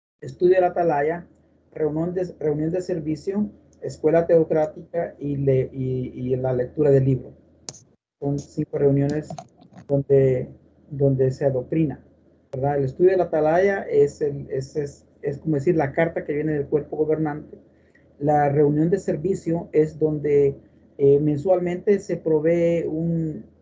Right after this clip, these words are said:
eh, un volante, digamos, un, una, una publicación que solamente es para bautizados, que se llama Nuestro Ministerio del Reino. Ahí es donde vienen las tácticas en cómo se debe crear los intereses a las personas, ¿verdad? Entonces, este,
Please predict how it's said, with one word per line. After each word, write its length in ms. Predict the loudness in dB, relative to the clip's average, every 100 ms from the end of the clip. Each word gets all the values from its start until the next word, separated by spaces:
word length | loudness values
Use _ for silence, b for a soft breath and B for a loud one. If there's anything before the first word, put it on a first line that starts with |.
| -20 -12
eh, 280 | -4 -2 -4 -6
un 140 | -4
volante, 480 | 0 2 2 0 -4
digamos, 420 | -2 -4 -4 -8
un, 400 | -10 -10 -14 -18 -12
una, 220 | -8 -4
una 220 | -2 -2
publicación 500 | -2 -2 0 0 0
que 100 | -2
solamente 420 | -2 -2 -2 -6 -8
es 40 |
para 160 | -4 -2
bautizados, 720 | -4 -4 -6 -2 -2 -2 -6 b b _
que 80 | -2
se 100 | 2
llama 200 | 2 2
Nuestro 280 | 0 0 -2
Ministerio 460 | 0 0 2 4
del 140 | 4 2
Reino. 260 | -2 -4 -6 _ _ _ _
Ahí 220 | 2 2
es 60 | 4
donde 200 | 2 0
vienen 220 | 0 0
las 220 | -4 -6
tácticas 640 | -8 -6 -8 -8 -8 -10 _ b b b -4
en 300 | -2 -2 -4 -2
cómo 160 | 0
se 280 | 0 0 0
debe 180 | 0 -2 -6 _
crear 440 | -2 2 2 2 -4 -12 _ b b _
los 180 | 0 2
intereses 480 | 2 4 4 4 2
a 100 | 0
las 160 | -2 -4
personas, 600 | -6 -2 -2 -2 -4 -6
¿verdad? 240 | -4 -4
Entonces, 540 | -2 -4 -2 -2 -4 b b b -4
este, 640 | -4 0 0 2 0 -4